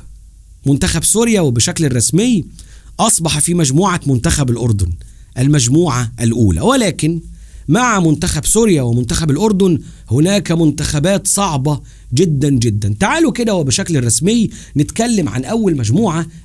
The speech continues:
المجموعة الأولى التي تتضمن منتخب سوريا ومنتخب الأردن، بالإضافة إلى منتخب اليابان، منتخب الفلبين،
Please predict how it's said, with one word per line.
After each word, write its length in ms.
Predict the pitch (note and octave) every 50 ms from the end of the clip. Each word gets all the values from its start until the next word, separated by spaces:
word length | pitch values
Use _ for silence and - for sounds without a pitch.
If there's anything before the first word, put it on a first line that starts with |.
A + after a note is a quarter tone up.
| - B2
المجموعة 460 | C3+ C#3+ C3+ A2+ B2 E3 F#3+ C#3+ C3+
الأولى 320 | C3 - F#3+ A3 G#3+ F3+
التي 340 | D3+ C#3+ E3 F#3 D#3 D#3 D3+
تتضمن 680 | D3 C#3+ B2 - C#3 B2+ F#3 G#3 G#3 F#3 E3+ E3+ E3 D3+ E3 - - - -
منتخب 480 | C3 C#3+ C#3 A2+ F#3+ F3+ - E3+ D#3 -
سوريا 480 | - F#3+ G#3 G3 F#3 F3+ F3 E3+ E3+ - - - - -
ومنتخب 540 | F#2+ G2 B2 C3 A2+ - F3+ D#3 D#3 C#3+ A#2+
الأردن، 520 | A#2 A#2 D3 F#3+ F#3 D#3 F3 F#3 F3+ E3 - - - - -
بالإضافة 720 | A#2+ D#3 F3+ F#3 D3 C#3 C3+ B2 G3 A3 - - D3+ B2+
إلى 300 | D#3 G3+ A3+ A#3 G#3+ - - - - - - - - - - - - - - - - - -
منتخب 440 | C3 C#3 A2 - - - F3+ D#3 C#3
اليابان، 600 | C3 C3+ C3 B2 B2 D3+ F#3+ A#3+ C#4+ D4 C4 - - - - - - - - - - - - - - - - - - - - - -
منتخب 420 | G2+ G2+ G2+ - - - F3+ D#3+ D#3
الفلبين، 840 | C3+ - - C3+ C#3+ C3 A#2+ A#2 D#3+ A3 C4 D4 D4 C4+ B3 A3+